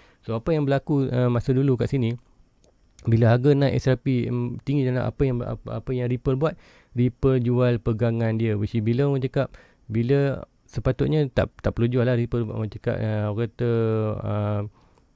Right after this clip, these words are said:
simple, uh, simple teknik untuk naikkan price ialah low, uh, low supply, high demand. Okey, bila low supply, high demand akan naik lah. Mesti apa yang berlaku bila harga tinggi dan apa Ripple buat, Ripple jual pegangan yang besar di dalam, uh,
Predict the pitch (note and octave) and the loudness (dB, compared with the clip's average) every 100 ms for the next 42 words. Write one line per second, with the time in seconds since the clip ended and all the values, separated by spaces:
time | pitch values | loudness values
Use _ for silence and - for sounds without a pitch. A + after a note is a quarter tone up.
0 | _ - - A#2+ A#2+ C#3 A#2 A2+ A2+ A2 | _ -12 0 0 4 4 6 4 2 2
1 | B2 A#2 C3 A#2+ G#2+ C3+ A#2 A2+ A2+ A#2+ | 2 2 2 4 4 2 0 -2 -2 0
2 | A2 A2 D#3 B2 A#2 F#3 - _ _ _ | -2 0 0 0 -2 -4 -10 _ _ _
3 | _ _ - A2 B2+ C3 A#2 A#2 A#2 A#2+ | _ _ -6 0 2 4 2 2 2 4
4 | C#3 B2+ - E3 A#3+ G#3 _ _ _ - | 2 0 0 0 0 -8 _ _ _ -2
5 | A#2 A2 G#2 G2+ F#2+ - - - - G2+ | 0 2 0 -2 -4 -10 -18 -12 -10 -6
6 | G#2 A2+ A#2 D#3 D3+ - F3 F#3+ C#3 - | -2 0 2 0 0 -2 -2 -2 -6 -4
7 | A#2+ B2 C3+ B2 C3 C3+ C3+ C3 A#2+ - | 0 2 2 0 0 0 0 0 -2 2
8 | C3 E3+ D#3 D3+ D#3 C#3+ C3+ D#3 F3+ F3+ | 2 2 0 0 0 2 2 2 0 2
9 | F3+ F3 - - - _ - B2+ D3 C#3+ | 2 0 -2 -14 -20 _ -8 2 4 4
10 | B2+ - D3+ C#3 B2+ C3 - C#3+ C3 C3+ | 0 6 6 6 2 0 4 2 4 2
11 | B2 A#2+ C3 A#2+ A#2+ A#2+ A#2 A2+ A#2 A2+ | 2 0 2 2 4 2 2 0 0 2
12 | A2 A2 G#2 - G#2 G2+ G2+ G2+ G#2 G#2 | 2 2 2 2 2 2 2 0 2 0
13 | G2 - G2+ | -2 -6 -8